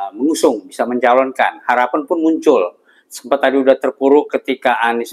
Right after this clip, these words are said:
ditinggalkan satu persatu terakhir oleh P K S begitu, eh, kita lemes, saya lemes. Tapi kemudian ketika putusan M K bangkit lagi gitu ya. Dan kemudian bangkit lagi,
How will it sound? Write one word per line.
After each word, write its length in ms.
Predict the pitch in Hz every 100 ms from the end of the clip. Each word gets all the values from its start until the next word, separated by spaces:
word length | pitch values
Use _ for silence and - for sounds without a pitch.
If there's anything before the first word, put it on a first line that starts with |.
| 113
ditinggalkan 800 | 110 113 113 117 117 - 123 110
satu 240 | 117 123 117
persatu 480 | 113 120 113 123 -
terakhir 320 | 113 113 113
oleh 240 | 113 113
P 80 | - 110
K 240 | 113 107
S 240 | 110 - 113
begitu, 480 | 107 107 139 151 - _ _ _ _ -
eh, 320 | 127 127 123 120
kita 480 | 123 139 139 131 120 127
lemes, 640 | 151 151 - - - - _ _
saya 400 | _ - 135 135
lemes. 400 | 131 123 - -
Tapi 240 | - 107 160
kemudian 560 | 147 135 143 190 214
ketika 480 | 196 156 147 147 139 131
putusan 400 | 147 180 170 160 190
M 160 | 202
K 160 | - 135 - _ -
bangkit 460 | 127 135 - 165
lagi 480 | 143 139 120 120 95 95
gitu 160 | 101
ya. 260 | 95 85 117 - _ _ _
Dan 240 | 131 147
kemudian 320 | 156 160 180
bangkit 320 | 175 170 180 160
lagi, 480 | 175 170 226 233